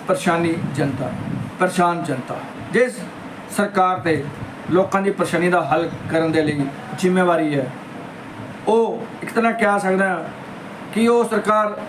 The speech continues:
ਉਹ ਡਿਪਾਰਟਮੈਂਟ ਜਨਤਾ ਦੀ ਪਰੇਸ਼ਾਨੀ ਦੂਰ ਕਰਨ 'ਚ ਵੀ ਸਫਲ ਨਹੀਂ ਹੋ ਪਾਇਆ।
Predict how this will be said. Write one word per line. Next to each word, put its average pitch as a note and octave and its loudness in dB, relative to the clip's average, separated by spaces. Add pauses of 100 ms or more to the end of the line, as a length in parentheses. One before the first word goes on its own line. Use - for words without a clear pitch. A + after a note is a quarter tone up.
(140)
ਉਹ A3+ 6
ਡਿਪਾਰਟਮੈਂਟ G3+ 0 (800)
ਜਨਤਾ F#3+ 2
ਦੀ F#3+ 2
ਪਰੇਸ਼ਾਨੀ E3+ 2
ਦੂਰ E3 4
ਕਰਨ D#3+ 2
'ਚ D#3 0
ਵੀ D#3+ 2
ਸਫਲ C#3+ 0
ਨਹੀਂ C#3 2
ਹੋ B2+ -2
ਪਾਇਆ। F#2+ -8